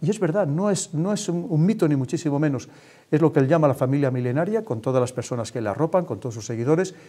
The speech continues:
también el e-, el equipo que tiene de trabajadores, de empleados, pero luego el equipo que tiene de colaboradores, de gente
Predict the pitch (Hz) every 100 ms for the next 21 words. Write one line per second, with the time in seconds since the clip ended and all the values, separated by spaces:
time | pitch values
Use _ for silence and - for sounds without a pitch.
0 | - - 127 147 143 147 127 123 - 147
1 | 127 127 - 208 208 127 - - 127 147
2 | 139 123 - - _ _ _ _ 127 113
3 | 110 107 - 123 165 226 131 113 107 131
4 | 175 240 - - - - 131 160 220 147
5 | 196 180 185 170 185 180 151 - 135 117
6 | 110 110 123 107 104 - - - _ 123
7 | 123 190 -